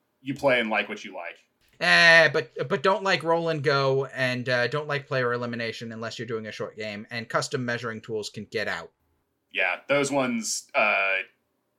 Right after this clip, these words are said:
Speaker 1: I will get, I will get banned if I have further comments.
Speaker 2: No one's gonna ban you. How can they ban you?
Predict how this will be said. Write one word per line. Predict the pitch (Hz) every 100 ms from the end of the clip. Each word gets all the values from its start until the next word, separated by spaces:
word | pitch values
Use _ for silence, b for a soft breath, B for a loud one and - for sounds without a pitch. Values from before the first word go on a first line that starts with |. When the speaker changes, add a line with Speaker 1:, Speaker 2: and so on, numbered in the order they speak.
| _ _ _ _
Speaker 1:
I | 107
will | 113
get, | 120 113 135
I | 139
will | 151
get | 135
banned | 117 123 117
if | 110
I | 117
have | 113 101 -
further | 120 104 101
comments. | 113 98 90 87 - - _ _ _ _ _ _ _ _
Speaker 2:
No | 143
one's | 214
gonna | - 135
ban | - 104 107
you. | 92 90 101 135 _ _ _ _ -
How |
can | 165 226
they | 220
ban | 233 233
you? | 131 87